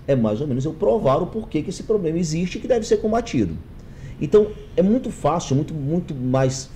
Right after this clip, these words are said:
fácil e muito mais comum eu trabalhar no enem com uma soma de causas, para que eu prove a existência de um problema. Quando eu trabalho com soma de causas, eu consigo pré-determinar, por exemplo, Lira, que o segundo pa-, o te-, segundo parágrafo e o terceiro parágrafo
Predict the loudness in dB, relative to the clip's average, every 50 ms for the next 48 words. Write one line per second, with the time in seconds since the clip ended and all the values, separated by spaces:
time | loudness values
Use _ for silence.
0 | -2 0 0 0 0 -2 -2 0 0 2 2 2 0 0 0 0 0 0 0 4
1 | 6 6 6 6 4 2 0 -4 -10 -10 -2 0 2 4 4 4 6 6 8 8
2 | 6 6 4 4 4 4 4 2 2 0 -2 -2 -2 0 0 0 0 0 0 0
3 | -2 -2 -2 -2 0 0 -2 -2 -2 -2 0 2 2 2 0 0 -6 -8 -10 -14
4 | -14 -16 -18 -18 -18 -18 -14 -10 -10 -2 2 2 2 4 4 4 4 4 4 2
5 | 2 0 -2 0 2 2 2 2 0 0 2 2 2 4 4 2 2 0 -4 -8
6 | -12 -16 -18 -18 -18 -18 -18 -18 -18 -16 -2 0 2 4 4 4 4 4 6 4
7 | 4 4 0 -2 -2 0 0 0 0 -2 -2 0 2 4 4 4 2 2 -2 -2
8 | -2 -4 -4 -4 -4 -6 -2 2 2 4 4 4 2 2 2 2 2 2 2 0
9 | 0 0 2 2 2 2 2 2 0 0 0 -2 -2 0 0 0 0 -2 -2 -2
10 | 2 2 2 2 0 -8 -16 -16 -16 -10 -4 -2 -2 -2 0 0 0 2 2 2
11 | 2 2 0 2 2 2 0 0 -2 -6 -6 -6 -4 -2 -2 0 2 2 4 4
12 | 4 4 4 2 0 0 -4 -2 0 0 2 2 0 0 0 -2 -2 0 0 0
13 | 2 2 2 2 0 -2 -2 -4 -8